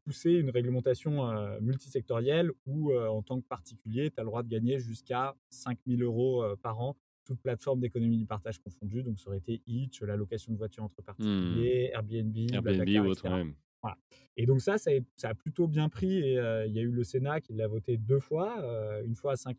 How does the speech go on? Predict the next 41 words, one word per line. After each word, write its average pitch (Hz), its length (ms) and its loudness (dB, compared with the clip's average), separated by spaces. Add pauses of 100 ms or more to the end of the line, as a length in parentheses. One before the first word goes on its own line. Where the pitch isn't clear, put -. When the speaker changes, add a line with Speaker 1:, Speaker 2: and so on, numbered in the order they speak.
Speaker 1:
mille, 170 220 0
l'Assemblée 120 400 -4
a 113 80 -2
rejeté, 113 500 -4
une 143 80 -4
fois 131 160 -2
à 123 40 0
trois 113 220 -8
mille, 135 300 -4
euh, 113 100 -2
l'Assemblée 117 460 -6
a 113 80 -4
re-rejeté. 117 600 -4 (340)
Donc, 120 140 -2
euh, 135 240 6
donc 135 260 -4
il 160 40 6
y - 20 6
avait 170 120 8
quand 190 140 4
même, 190 260 4
voilà, 139 180 2
des 117 140 -2
soutiens, 175 500 2
il 170 60 0
y 127 40 2
avait 120 140 0
des, 127 160 0
des 120 140 -2
choses 143 220 -4
positives. 131 540 -2 (280)
Mais 113 60 -4
c'est 135 100 2
vrai 160 100 6
que 165 60 -2
quand 147 140 -4
Uber 151 280 4
a 135 80 2
lancé 123 340 -4
Uber 117 300 0
Pop 175 220 2